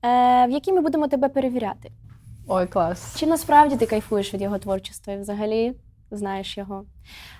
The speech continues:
Speaker 1: Е, в цій грі є правила. Ти повинна відповісти на п'ять питань. За кожне питання ти отримуєш тисячу гривень. Ну, якщо ти відповісти правильно, звичайно.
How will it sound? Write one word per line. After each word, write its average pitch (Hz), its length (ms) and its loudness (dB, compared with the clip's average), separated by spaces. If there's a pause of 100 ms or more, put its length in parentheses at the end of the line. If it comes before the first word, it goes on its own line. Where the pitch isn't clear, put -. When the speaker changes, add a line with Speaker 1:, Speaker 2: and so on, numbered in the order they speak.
(120)
Speaker 1:
Е, 240 380 8
в - 40 0
цій 381 180 2
грі 392 140 6
є 381 120 10
правила. 196 460 6 (320)
Ти 339 100 0
повинна 285 300 2
відповісти 233 420 -6
на 233 100 2
п'ять 285 320 0
питань. 226 460 -4
За 240 120 -4
кожне 240 260 0
питання 240 380 -2
ти 226 120 -4
отримуєш 208 400 -6
тисячу 254 680 -8 (120)
гривень. 196 440 -10 (400)
Ну, 285 500 4 (160)
якщо - 220 -8
ти 233 80 -4
відповісти 247 300 -4
правильно, 185 340 4
звичайно. - 360 -16